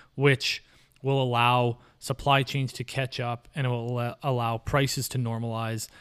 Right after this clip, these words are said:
And that's really the goal of monetary pricing, uh, sorry, of monetary policy, is, uh, to kinda manage that inflationary, one of the goals anyway. So interest rates have an effect. Are they having a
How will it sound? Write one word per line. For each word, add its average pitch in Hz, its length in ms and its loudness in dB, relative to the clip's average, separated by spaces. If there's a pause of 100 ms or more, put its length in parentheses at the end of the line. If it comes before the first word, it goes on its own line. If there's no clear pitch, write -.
(140)
And 131 120 -2
that's 127 200 2
really 131 340 2
the 117 100 -4
goal 113 400 -2
of 107 80 -6
monetary 110 580 -4
pricing, 107 600 -10 (300)
uh, 113 180 0
sorry, 117 340 -2
of 120 160 -2
monetary 113 480 -4
policy, 120 500 -8 (880)
is, 117 360 -4
uh, 107 320 -4 (260)
to 131 80 -8
kinda 127 160 0
manage 107 380 -4
that 107 160 -4
inflationary, 104 580 -8
one 117 240 -2
of 107 60 -4
the 95 80 -12
goals 85 340 -18
anyway. 120 400 -16
So 143 400 0 (1120)
interest 190 400 4
rates 156 260 4
have 135 200 2
an 131 40 0
effect. 185 540 -2
Are 147 140 2
they 127 180 2
having 127 340 0
a 113 220 -2